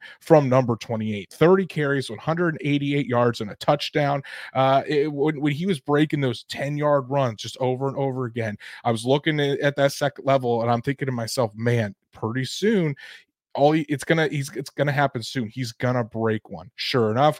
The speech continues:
got the lane, uh, got, got free. Alec Pierce with the lead bo-, lead block all the way down the field, and Jonathan Taylor scored. That is why you pay that man forty-two million dollars,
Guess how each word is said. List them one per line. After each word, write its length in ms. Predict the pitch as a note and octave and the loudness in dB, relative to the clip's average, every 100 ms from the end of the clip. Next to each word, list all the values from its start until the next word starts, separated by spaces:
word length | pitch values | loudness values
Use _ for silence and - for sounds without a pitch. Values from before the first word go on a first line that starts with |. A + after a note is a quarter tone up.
| _ - | _ 4
got 240 | C#3 C3+ | 6 6
the 100 | C3 | 2
lane, 360 | B2 C3 B2+ A#2+ - - | 2 2 2 -2 -12 -4
uh, 300 | A#2 A#2+ B2 | 2 2 2
got, 340 | B2 C#3 C3 C3 | 2 2 2 -2
got 220 | A#2 A#2 | -4 -4
free. 420 | - E3+ E3 D#3 - - | -4 0 0 -2 -6 -2
Alec 320 | D3 D3 C#3+ C#3 | 4 6 4 -2
Pierce 320 | D3 D3 - | -4 -4 -6
with 100 | B2+ | -8
the 60 | |
lead 320 | A2+ C3 D3 B2+ | -6 -4 -2 4
bo-, 220 | C3+ C#3+ | 6 4
lead 300 | B2+ C3+ D#3+ | 2 -2 -2
block 320 | B2+ C#3 C#3+ - | 0 2 2 4
all 180 | C#3 D3 | 4 4
the 80 | C#3 | 2
way 160 | C#3 | 0
down 300 | C3 C3 C3 | 2 0 0
the 80 | A#2 | -4
field, 400 | - C#3 C3+ B2+ - - - | -2 2 2 0 -8 -20 -10
and 100 | B2+ | -2
Jonathan 360 | C3+ B2+ A#2+ A#2 | 0 0 -4 -6
Taylor 340 | B2 A#2 A2+ | -6 -6 -6
scored. 460 | - - A2+ G#2 G2 - _ | -10 -6 -6 -6 -8 -18 _
That 460 | A#2+ D3 D#3 F#3 - | -8 2 4 4 2
is 200 | D3+ C#3+ | -4 0
why 180 | C#3+ C#3+ | 4 4
you 160 | C3+ | 2
pay 240 | B2 C#3 C3+ | -4 -4 -2
that 220 | B2+ A#2+ | -2 -2
man 280 | A#2+ A2+ A2+ - - | -4 -4 -6 -14 -12
forty-two 600 | - D3 C#3+ C3 C#3 C3+ | -2 0 0 -2 -6 -4
million 380 | B2+ B2+ B2 | -2 -2 -4
dollars, 500 | A#2+ B2 B2 B2 B2 | -2 0 0 -2 -4